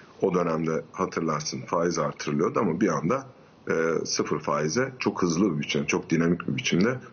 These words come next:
FED dönebildi. Fed'in gösterdiği patikada bizim çıkarımımız şu, e, iki veya üç tane, gerekirse üçüncüsü, e,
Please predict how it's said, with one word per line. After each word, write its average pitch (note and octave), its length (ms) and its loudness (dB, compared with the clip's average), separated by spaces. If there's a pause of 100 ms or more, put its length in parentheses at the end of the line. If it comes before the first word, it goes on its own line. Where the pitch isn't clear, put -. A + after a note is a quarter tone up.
(120)
FED G#2+ 260 0
dönebildi. D#2+ 500 2 (540)
Fed'in C#3+ 280 4
gösterdiği A#2+ 640 2
patikada F2+ 680 -2 (440)
bizim F#2 520 2
çıkarımımız D2+ 580 -2
şu, - 320 0 (580)
e, - 60 2 (540)
iki - 280 0
veya E2+ 320 2 (180)
üç - 260 -2
tane, E2+ 440 -2 (600)
gerekirse E2 520 0
üçüncüsü, C2 600 -2 (220)
e, G#2 60 2